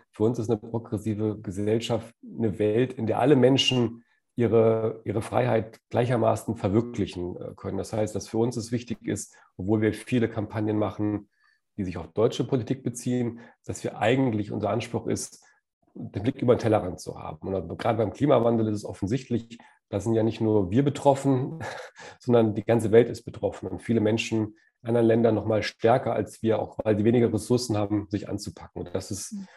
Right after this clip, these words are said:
Speaker 1: so unser, unser Begriff von, ja, von der Gesellschaft, wie wir sozusagen unsere Vision, die das, die das beschreibt.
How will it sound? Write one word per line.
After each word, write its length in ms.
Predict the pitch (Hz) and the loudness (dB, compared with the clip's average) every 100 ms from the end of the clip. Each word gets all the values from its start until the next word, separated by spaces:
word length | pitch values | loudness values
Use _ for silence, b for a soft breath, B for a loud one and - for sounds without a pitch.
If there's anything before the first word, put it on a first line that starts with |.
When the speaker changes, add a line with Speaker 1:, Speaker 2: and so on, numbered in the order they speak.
| B | B
Speaker 1:
so 160 | - | -6
unser, 480 | 110 110 113 104 104 | -2 2 4 4 0
unser 220 | 113 104 | -2 -2
Begriff 500 | 92 98 - 123 - - | -2 -4 -2 -2 -2 -8
von, 440 | 110 104 101 95 b b b _ _ _ - | -2 0 -2 -6 b b b _ _ _ -6
ja, 360 | 104 90 82 _ | -4 -4 -6 _
von 220 | - 110 | -4 -2
der 80 | 104 | 0
Gesellschaft, 600 | 92 104 110 107 110 - | 0 2 2 0 -2 -2
wie 100 | 101 | 0
wir 100 | 101 | 0
sozusagen 300 | 104 107 107 | -2 0 0
unsere 220 | 95 98 | 0 2
Vision, 540 | 101 101 117 107 - - | 2 6 6 6 0 -6
die 60 | |
das, 220 | 92 - - | -6 -6 -6
die 180 | 90 90 | -4 -4
das 140 | 85 | -6
beschreibt. 640 | - - - - - - | -8 -10 -10 -12 -16 -20